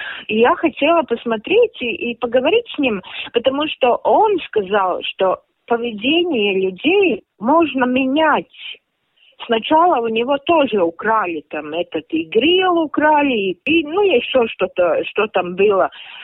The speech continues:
Но он все снова сделал, потому что он считает, э,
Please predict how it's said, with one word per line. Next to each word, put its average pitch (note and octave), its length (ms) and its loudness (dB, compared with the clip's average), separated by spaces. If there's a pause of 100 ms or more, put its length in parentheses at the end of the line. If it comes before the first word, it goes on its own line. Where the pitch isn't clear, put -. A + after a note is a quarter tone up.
(100)
Но G#3 320 0
он F4+ 420 2 (100)
все D4 340 0 (120)
снова B3+ 420 0
сделал, F3+ 760 -2 (800)
потому B3 360 -2
что A#3 240 0
он D#4 220 2
считает, B3 800 0
э, A3+ 180 0